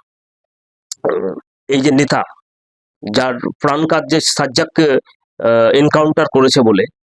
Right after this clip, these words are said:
এবং পুলিশকে দোষারোপ করছে, ওয়েস্ট বেঙ্গল পুলিশকে, কিছুদিন পরে উনি আবার এই ইউপির পুলিশকে দোষারোপ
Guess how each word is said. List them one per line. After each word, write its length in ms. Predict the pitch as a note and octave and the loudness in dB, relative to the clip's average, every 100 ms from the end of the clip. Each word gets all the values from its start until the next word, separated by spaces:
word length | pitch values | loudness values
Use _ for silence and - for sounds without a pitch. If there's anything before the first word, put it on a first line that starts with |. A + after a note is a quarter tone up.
| _ _ | _ _
এবং 360 | B2+ C#3+ C3+ C3 _ _ | 0 4 4 2 _ _
পুলিশকে 340 | E3 B3 - E3+ | 0 0 0 0
দোষারোপ 340 | D3 C3+ B2 | 0 0 0
করছে, 300 | - A#2 - | -2 -2 0
ওয়েস্ট 260 | G#2+ B2 A#2+ | 2 2 4
বেঙ্গল 240 | B2 A2+ G#2+ | 4 4 2
পুলিশকে, 300 | A2 - A2 | 0 0 -2
কিছুদিন 360 | C#3 G3+ G3+ G3 | 0 2 2 2
পরে 220 | E3+ C#3 D3 - _ | 0 0 -2 -8 _
উনি 160 | C3 D#3+ | 0 2
আবার 160 | F#3+ D#3+ | 2 2
এই 120 | C#3+ | 2
ইউপির 280 | C#3+ G#3+ C4 | 2 2 0
পুলিশকে 300 | - E3 - | 2 0 0
দোষারোপ 300 | C3+ B2 A#2+ | 0 2 0